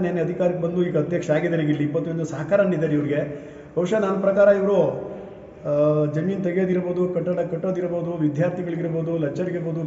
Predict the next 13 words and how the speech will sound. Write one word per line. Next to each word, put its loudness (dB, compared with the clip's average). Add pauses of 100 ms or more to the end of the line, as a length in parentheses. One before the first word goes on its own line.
ಬೋಧಕ -2 (100)
ಬೋಧಕ -2 (160)
ಎಲ್ಲ -4 (120)
ವರ್ಗಕ್ಕೂ 4 (680)
ಇವರು 4
ಸಮಾನತೆಯಿಂದ 4
ಕೆಲಸ 0
ಮಾಡ್ತಕ್ಕಂಥ -2 (300)
ಖಂಡಿತ 2 (140)
ಮಾಡ್ತಾರೆ. 2 (240)
ಆ -6
ಆಶಾಭಾವನೆ 0
ನಮಗಿದೆ. 2